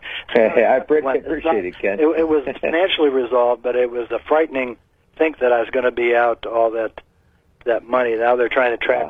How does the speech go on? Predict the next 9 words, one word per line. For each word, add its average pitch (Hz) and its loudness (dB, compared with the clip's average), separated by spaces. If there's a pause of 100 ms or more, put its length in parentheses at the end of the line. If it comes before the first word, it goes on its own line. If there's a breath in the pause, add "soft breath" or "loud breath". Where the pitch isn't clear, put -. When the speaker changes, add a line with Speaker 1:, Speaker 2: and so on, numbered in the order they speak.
Speaker 1:
Wow. 123 2
Speaker 2:
down. 117 0 (1080)
Uh, 110 -4
they, 117 2
they 131 2
put 170 2
on 160 0
the 143 -2
memo 139 0